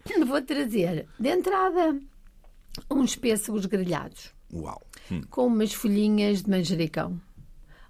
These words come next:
Speaker 1: Olha, experimenta mesmo fazer. Eles
Speaker 2: Pêssegos
Speaker 1: partem.
Speaker 2: grelhados
Speaker 1: Sim.
Speaker 2: com folhinhas de
Speaker 1: Pega-se
Speaker 2: manjericão,
Speaker 1: num bom,
Speaker 2: sim.
Speaker 1: nos, nos pêssegos bons,
Speaker 2: Sim.
Speaker 1: maduros, mas não muito,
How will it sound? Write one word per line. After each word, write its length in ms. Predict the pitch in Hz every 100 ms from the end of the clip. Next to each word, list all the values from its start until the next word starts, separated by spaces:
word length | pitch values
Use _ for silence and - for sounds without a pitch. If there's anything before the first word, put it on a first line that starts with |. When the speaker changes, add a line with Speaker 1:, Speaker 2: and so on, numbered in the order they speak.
| -
Speaker 1:
Olha, 260 | 214 190 -
experimenta 840 | - - 233 226 208 208 196 196 180
mesmo 360 | 170 170 175
fazer. 400 | 160 185 165 165
Eles 140 | 160 160
Speaker 2:
Pêssegos 180 | 143 156
Speaker 1:
partem. 360 | 196 101 101
Speaker 2:
grelhados 560 | 87 85 82 90 151 113
Speaker 1:
Sim. 60 | -
Speaker 2:
com 120 | 104
folhinhas 340 | - 98 -
de 60 | 494
Speaker 1:
Pega-se 300 | 330 247 -
Speaker 2:
manjericão, 120 | 226
Speaker 1:
num 340 | 214 190 233 220
bom, 80 |
Speaker 2:
sim. 80 | 202 -
Speaker 1:
nos, 520 | 165 185 185 170 -
nos 220 | - 165 -
pêssegos 560 | - 143 190 - 311
bons, 560 | 190 165 156 156 - 165
Speaker 2:
Sim. 80 | 214 - -
Speaker 1:
maduros, 600 | - 247 226 262 262 214
mas 160 | 185 165
não 240 | 170 170 233
muito, 560 | 320 196 190 190 320